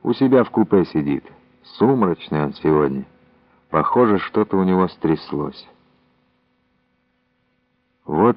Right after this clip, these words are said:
так я и разыскал своего Федюшку, Вячеслав Рудольфович», сказал Нифонтов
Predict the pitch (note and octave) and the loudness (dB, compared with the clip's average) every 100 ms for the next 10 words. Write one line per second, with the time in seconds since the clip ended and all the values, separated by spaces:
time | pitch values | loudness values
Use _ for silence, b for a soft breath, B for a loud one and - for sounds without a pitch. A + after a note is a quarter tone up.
0 | - A2+ A2 - G2+ G2+ F#2+ F2 F2+ E2 | 0 2 2 2 2 4 2 0 -2 -4
1 | - G2 G2 - - E2 D#2+ F2 - E2 | -2 0 0 -4 -2 0 2 0 -2 -4
2 | D2 D#2 D2+ - D2+ D2 - C#2+ D#2 D#2 | -2 -2 -2 -6 -6 -6 -6 -8 -4 -4
3 | D2 D2+ D2 D#2 D2 - D2 C#2+ - - | -4 -6 -4 -4 -6 -8 -8 -8 -10 -8
4 | D2 D2+ D2 C#2+ F2+ - F#2+ F2 E2+ | -6 -4 -4 -4 -6 -4 -6 -6 -8